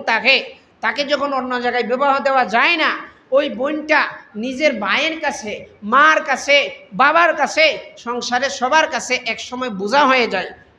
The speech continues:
যতই সম্পত্তি থাকুক, যতই আদর সোহাগ করুক, একসময় ওই বোনটা তাদের জন্য অভিশাপের কারণ হয়ে যায়। তখন দেখা যায় সর্বশেষ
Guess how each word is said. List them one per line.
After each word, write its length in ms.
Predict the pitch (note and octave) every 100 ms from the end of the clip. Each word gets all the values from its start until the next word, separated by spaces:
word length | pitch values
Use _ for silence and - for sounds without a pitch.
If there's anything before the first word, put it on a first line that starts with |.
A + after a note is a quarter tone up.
| F3
যতই 320 | A3 C#4+ D#4+ -
সম্পত্তি 440 | C4+ C4 C4+ C4 B3
থাকুক, 280 | A3+ G#3 A#3+ - - - E3+
যতই 280 | A3 D#4+ C#4 B3+
আদর 180 | B3 A#3+
সোহাগ 260 | A#3+ C4 D#4+ -
করুক, 220 | C#4 C#4 - - -
একসময় 440 | A#3 - C#4 D4 D4 B3+
ওই 80 | D4 A3+
বোনটা 300 | C4 C4+ D4 C#4+ A#3+
তাদের 380 | B3+ B3+ C4+ C#4
জন্য 160 | B3 B3 B3
অভিশাপের 420 | B3+ - B3+ B3 A#3+
কারণ 200 | A3+ A3 G#3
হয়ে 160 | C4 G#3+
যায়। 160 | F#3 F3+ - _ _
তখন 200 | G3 A#3+ B3+
দেখা 220 | A3+ A#3+ B3
যায় 120 | B3 -
সর্বশেষ 500 | B3 A#3 G#3+ D#4+